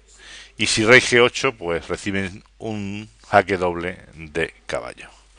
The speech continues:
Bueno, con esto terminamos y, bueno, deseamos que Magnus siga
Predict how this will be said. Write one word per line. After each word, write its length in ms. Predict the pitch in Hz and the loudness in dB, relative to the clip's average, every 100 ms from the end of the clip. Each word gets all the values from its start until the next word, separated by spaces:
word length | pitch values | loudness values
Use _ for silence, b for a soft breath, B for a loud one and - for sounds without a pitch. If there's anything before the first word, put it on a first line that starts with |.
| B B B B | B B B B
Bueno, 200 | - 90 80 | -8 -4 -4
con 140 | - 98 | -2 -4
esto 180 | - | -2
terminamos 640 | 101 98 101 104 113 147 160 160 | 0 0 2 2 2 -2 -6 -16
y, 320 | - 104 95 90 | -8 -4 -4 -4
bueno, 260 | 82 78 - - - - | -6 -10 -12 -20 -20 -20
deseamos 480 | 90 87 - 90 95 | -10 -6 -2 -2 -4
que 240 | - 85 82 | -6 -8 -4
Magnus 500 | 90 95 101 95 - | 0 0 -2 -8 -6
siga 400 | 95 90 85 | 0 0 0